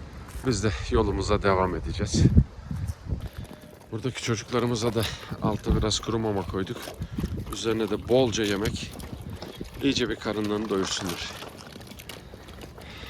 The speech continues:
İzliyorsunuz, bu bölge canlar kuru mamaya talim ediyorlardı. İşte üzerine konserveyle geçiştiriyorduk ama fırsat bulduğumuzda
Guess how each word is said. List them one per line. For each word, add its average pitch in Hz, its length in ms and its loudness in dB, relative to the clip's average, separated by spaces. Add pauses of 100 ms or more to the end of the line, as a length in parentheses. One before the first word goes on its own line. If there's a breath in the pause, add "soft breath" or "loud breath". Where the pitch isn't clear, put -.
(560 loud breath)
İzliyorsunuz, 104 580 0
bu 110 120 -2
bölge 107 360 2 (920 loud breath)
canlar 107 480 4 (880 loud breath)
kuru 110 200 4
mamaya 110 340 6
talim 95 400 2
ediyorlardı. 92 460 0
İşte - 200 0
üzerine 98 320 0
konserveyle 101 720 0
geçiştiriyorduk 87 720 -2
ama 98 180 0 (340)
fırsat - 400 -2
bulduğumuzda 110 600 0